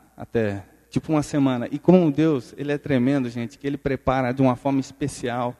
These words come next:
que naquela semana não ia ter jogo. Eu podia ficar até cinco horas da manhã, que não ia acontecer nada, né, pastor? A gente tinha treino,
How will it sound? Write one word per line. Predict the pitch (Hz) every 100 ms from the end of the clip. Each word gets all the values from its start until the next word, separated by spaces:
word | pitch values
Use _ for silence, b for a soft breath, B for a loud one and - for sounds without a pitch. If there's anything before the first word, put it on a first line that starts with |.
| _ b b b b b b b
que | -
naquela | 143 143 - 175
semana | 160 156 127 147 175 104 104 -
não | 143 147
ia | 156 160
ter | 156
jogo. | 131 117 120 113 107 - _ _
Eu | 117
podia | - 117 139
ficar | - 147 127
até | - 151 160 143 113 104 110 120
cinco | - - 151 135
horas | 135 123
da | 120
manhã, | 117 107 117 131 123 110 107
que | - 113
não | 113 120
ia | 123
acontecer | - 117 110 - 113
nada, | 104 101
né, | 120
pastor? | 117 98 104
A |
gente | 139 139
tinha | 165
treino, | 143 147 151 156